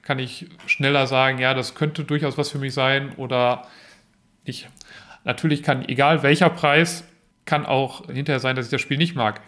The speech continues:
Ich meine, selbst bei einer Empfehlung vom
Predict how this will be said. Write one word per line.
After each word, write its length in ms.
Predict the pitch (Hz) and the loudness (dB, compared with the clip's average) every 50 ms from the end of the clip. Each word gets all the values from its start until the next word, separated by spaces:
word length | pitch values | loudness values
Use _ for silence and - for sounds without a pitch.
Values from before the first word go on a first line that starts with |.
| - - - | -20 -20 -16
Ich 120 | - - | -8 -4
meine, 180 | 139 135 127 113 | -4 -4 -2 0
selbst 380 | 127 135 139 - - - - | 0 0 0 -2 -8 -8 0
bei 300 | - 139 131 135 135 - | 2 4 4 4 4 2
einer 500 | - 139 135 135 139 131 127 127 - - - | 2 0 2 4 4 4 4 4 2 -2 -6
Empfehlung 540 | 156 123 - - - 185 196 202 156 131 127 | -8 -8 -4 0 2 4 4 4 2 0 -2
vom 540 | - - 131 123 127 127 127 127 117 - | -2 -2 -2 -2 -2 -6 -8 -10 -12 -14